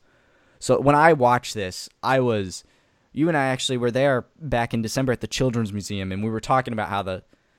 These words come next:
the science works has completely changed, but back in the day, it was such a hands-on exhibit with its construction project or building the boats. And, like, this is a hands-on, science-y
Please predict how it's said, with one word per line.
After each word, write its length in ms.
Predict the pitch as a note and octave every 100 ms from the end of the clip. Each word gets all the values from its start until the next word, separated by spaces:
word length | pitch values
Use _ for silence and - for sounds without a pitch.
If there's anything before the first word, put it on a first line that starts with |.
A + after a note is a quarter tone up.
| _ _ -
the 100 | A2
science 480 | - B2 A#2+ A2
works 420 | A2 G#2 - - - -
has 160 | A2
completely 400 | - A2 A#2+ -
changed, 560 | F#2+ - A#2 A2 F#2+ -
but 160 | F#2+ -
back 240 | C3+ -
in 80 | F#2+
the 60 |
day, 260 | F2+ D3+ D3
it 60 | F2
was 80 | -
such 220 | A#2+ G2
a 40 |
hands-on 520 | F#2+ B2 B2 A2+ A2
exhibit 380 | G2 G2 G#2+ G2+
with 180 | G2 -
its 240 | F2 - - _ _ _
construction 460 | F#2 - C3+ - A#2+
project 420 | C3 A#2+ A#2 -
or 60 |
building 300 | F2 F2+ E2+
the 80 | D#2
boats. 580 | - B2 B2 A2 - - _ _ _ _ _ -
And, 100 | A#2+
like, 240 | B2+ -
this 200 | - F3
is 120 | A3 E3+
a 100 | A2
hands-on, 960 | B2 C#3 D3+ C#3+ C#3 C3+ B2+ A#2+ A2
science-y 1080 | - - B2 A#2+ B2+ B2+ B2+ A#2 A2 G2+ G2+